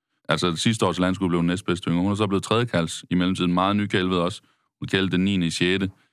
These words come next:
Så, så det er igen det der med lige, og bliver de klar nok? Borup kommer med tredjekalskoen Arinoen, der blev bedste ældre til Hjørring. Øh, jeg tror faktisk også, hun vandt Hjørring sidste år, i øvrigt.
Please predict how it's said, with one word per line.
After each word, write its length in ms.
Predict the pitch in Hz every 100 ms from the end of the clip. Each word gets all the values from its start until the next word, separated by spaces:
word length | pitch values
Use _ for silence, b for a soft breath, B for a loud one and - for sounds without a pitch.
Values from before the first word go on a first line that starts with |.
| b
Så, 80 | 90
så 120 | 104
det 100 | 98
er 40 | 101
igen 200 | 98 101
det 80 |
der 120 | 98 95
med 140 | 95
lige, 460 | 98 101 104 98 87
og 60 | - -
bliver 140 | 123
de 100 | 104
klar 200 | 170 101
nok? 300 | 92 90 98 - _ _ _ _ _ _ -
Borup 280 | 139 113 85
kommer 280 | 110 104 90
med 260 | 85 82
tredjekalskoen 680 | - 104 113 98 85 104 95
Arinoen, 600 | 85 95 110 117 92 80 80 -
der 100 | 82
blev 200 | 85 80
bedste 300 | 95 101 90
ældre 300 | 85 98 101
til 380 | 82 - 85 82
Hjørring. 440 | 80 85 92 92 - _ _ _ _ _ _ _ 82
Øh, 80 |
jeg 100 | 78
tror 140 | 76 101
faktisk 220 | 90 82
også, 120 | 85
hun 100 | 85
vandt 160 | 82 85
Hjørring 260 | 82 85
sidste 280 | - 92 -
år, 400 | 85 78 73 _ _ _ _ _ _ -
i 40 |
øvrigt. 280 | 80 85